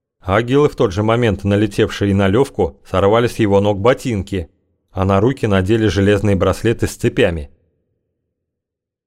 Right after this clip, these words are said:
«Надеюсь, дрова у вас сухие?» На эти слова Лёва истратил последний запас своих нравственных сил.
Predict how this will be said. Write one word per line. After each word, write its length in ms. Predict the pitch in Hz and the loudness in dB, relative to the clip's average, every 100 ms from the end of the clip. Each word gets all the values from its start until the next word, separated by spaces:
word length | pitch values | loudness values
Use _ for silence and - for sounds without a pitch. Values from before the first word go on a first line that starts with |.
| _ _ _ _ - | _ _ _ _ -8
«Надеюсь, 560 | 113 143 143 170 156 131 | -2 -2 0 0 0 0
дрова 420 | 160 185 190 131 | 0 2 4 2
у 60 | 101 | 2
вас 300 | 107 98 - | 2 0 -2
сухие?» 840 | - 120 - 175 214 208 87 73 _ _ _ _ _ _ _ _ | -8 -8 -6 -4 -2 0 -2 -6 _ _ _ _ _ _ _ _
На 180 | 92 98 | -2 0
эти 160 | 98 90 | 0 -4
слова 400 | - 95 107 120 | -2 0 2 2
Лёва 240 | 110 95 | 0 0
истратил 460 | 92 - 113 110 98 | -2 0 -2 -2 -2
последний 480 | 95 - 104 95 | -2 -2 -2 -2
запас 480 | 87 92 - 113 - | 0 -2 0 -2 -4
своих 420 | - 92 95 104 - | -12 -2 -2 -2 -2
нравственных 680 | 98 101 - 98 101 101 | -2 -2 -4 -8 -4 -4
сил. 320 | - 104 76 | -4 -4 -4